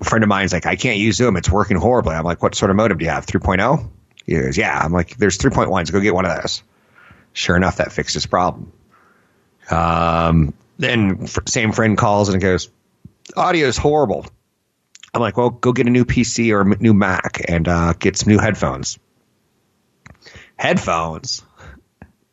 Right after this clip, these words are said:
Yeah, I'm like, you know, the, the things those operators wear where you plug it into the computer and – your microphone's right in front of your mouth and it's not on the computer. It's not a computer mic, which is teeny, teeny, teeny, tiny kind of thing. Um,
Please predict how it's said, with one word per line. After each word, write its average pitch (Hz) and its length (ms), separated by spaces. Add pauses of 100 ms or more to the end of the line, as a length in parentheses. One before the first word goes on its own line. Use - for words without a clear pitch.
(160)
Yeah, 165 160
I'm 113 60
like, 98 180
you 135 60
know, 120 100
the, 110 180 (100)
the 107 120
things 107 220
those 92 160
operators 98 480
wear 98 200
where 90 120
you 80 60
plug 90 220
it 90 80
into 90 220
the 85 60
computer 85 540
and – 80 140 (840)
your 85 300
microphone's 85 600
right 82 120
in 82 60
front 82 140
of - 20
your 78 60
mouth 78 500
and 76 220
it's - 160
not 85 160
on 82 100
the 78 60
computer. 90 360
It's 85 120
not 95 100
a 90 40
computer 95 520
mic, 87 300
which - 100
is 85 80
teeny, - 320
teeny, 349 300
teeny, 440 260
tiny 453 380
kind 302 160
of - 60
thing. - 220 (600)
Um, 82 840